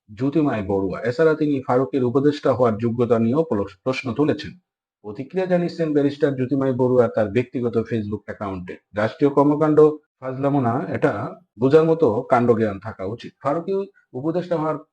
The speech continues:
কোনো প্রকারের যোগ্যতা রাখেন না। এতটা বছর লীগের আস্থাভাজন থেকে কাজ পাওয়ার জন্য চেষ্টা করে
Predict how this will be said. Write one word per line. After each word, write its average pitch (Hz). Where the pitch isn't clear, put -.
কোনো 196
প্রকারের 139
যোগ্যতা 107
রাখেন 113
না। 71
এতটা 156
বছর 120
লীগের 131
আস্থাভাজন 131
থেকে 127
কাজ -
পাওয়ার 139
জন্য 101
চেষ্টা 113
করে 101